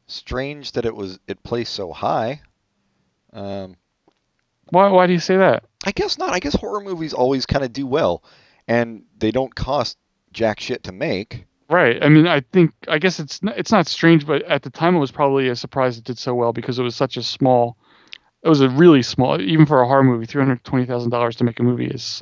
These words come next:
Speaker 2: is a small amount of money.
Speaker 1: Yeah, and seventy million dollars worldwide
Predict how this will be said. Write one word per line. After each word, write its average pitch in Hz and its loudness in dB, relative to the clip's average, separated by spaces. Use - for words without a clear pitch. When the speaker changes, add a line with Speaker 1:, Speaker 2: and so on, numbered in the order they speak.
Speaker 2:
is 123 -10
a 123 -14
small 131 0
amount 127 -2
of 123 0
money. 123 -2
Speaker 1:
Yeah, 90 0
and 85 -10
seventy 110 -6
million 98 -8
dollars 87 -4
worldwide 80 -10